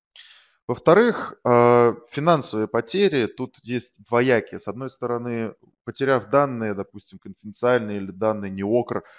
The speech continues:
э, компания может сильно проиграть конкурентам. С другой стороны, само расследование, э, как бы за это приходится платить деньги, если нужно привлекать, э, сторонние компании, например, или даже своими собственными ресурсами.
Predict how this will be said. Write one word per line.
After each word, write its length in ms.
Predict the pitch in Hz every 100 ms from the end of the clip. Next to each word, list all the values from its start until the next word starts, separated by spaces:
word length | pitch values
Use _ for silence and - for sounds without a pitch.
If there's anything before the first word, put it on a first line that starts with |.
| _ _
э, 500 | 98 101 98 98 98 98
компания 400 | 110 143 143 113
может 300 | 117 113 -
сильно 440 | 135 117 107 104 - - _
проиграть 420 | 110 110 117 113
конкурентам. 640 | 113 107 120 117 90 - _ _ _ _ _ _ _ -
С 80 | -
другой 360 | - 117 175
стороны, 500 | 196 - 120 120 113
само 300 | 104 - 135
расследование, 880 | 135 113 - 135 180 143 113 98 92 _ _ _ _
э, 40 | 90 95 95 92 87 90 87 50 - - _ _ _
как 160 | - 104
бы 80 |
за 140 | 101 117
это 180 | 143 120
приходится 500 | 95 107 139 131 110
платить 360 | 107 107 113
деньги, 320 | 101 110 95
если 240 | 90 95 113
нужно 260 | 107 98
привлекать, 580 | 107 104 104 - 110 101 -
э, 180 | 101 98
сторонние 520 | - 113 107 98 92
компании, 540 | 87 95 101 156 151 135
например, 600 | 123 - 120 117 110 - - -
или 140 | - 123
даже 260 | 117 107
своими 300 | 101 - 98
собственными 500 | 92 110 - - 92
ресурсами. 540 | 87 87 92 - -